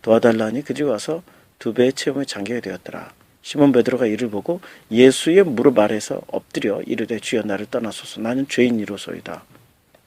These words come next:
이렇게 고백하고 있습니다. 무슨 장면입니까? 예수님이 갈릴리 바다까지 쫓아갔습니다. 이게 지금 세 번째입니다. 제일 첫 번째,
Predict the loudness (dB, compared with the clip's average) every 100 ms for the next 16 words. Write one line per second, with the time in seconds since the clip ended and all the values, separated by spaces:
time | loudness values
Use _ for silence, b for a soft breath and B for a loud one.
0 | _ -8 0 2 4 6 6 4 -4 -6
1 | -10 -10 -6 -6 -6 _ _ _ _ b
2 | b b -2 2 4 2 0 -6 -10 -12
3 | -12 -12 -12 _ _ _ _ _ _ _
4 | _ _ -20 B B B 6 6 6 0
5 | 2 4 2 -2 _ _ _ _ _ _
6 | _ -8 0 4 6 4 2 0 0 0
7 | -6 _ _ _ _ _ _ -12 -10 -8
8 | -8 -6 -6 -8 -12 -14 -16 -20 _ _
9 | _ -4 0 2 0 4 6 6 6 2
10 | -2 -2 -10 -12 _ _ _ _ _ _
11 | _ _ _ 2 2 4 2 4 2 4
12 | 6 6 2